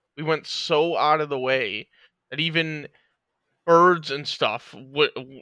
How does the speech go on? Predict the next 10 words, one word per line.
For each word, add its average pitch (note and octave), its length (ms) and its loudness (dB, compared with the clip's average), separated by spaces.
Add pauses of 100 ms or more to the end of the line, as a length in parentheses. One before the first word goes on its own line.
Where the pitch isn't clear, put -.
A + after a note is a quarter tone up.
you C#3+ 200 -6
know, A#2 220 -6
they D3 100 2
weren't B2+ 500 -4 (180)
dealing A#2 400 -2
with A#2+ 220 -10
it A2 180 -10
either. A2 400 -6 (160)
<laughs> - 160 -16
Like, - 540 -6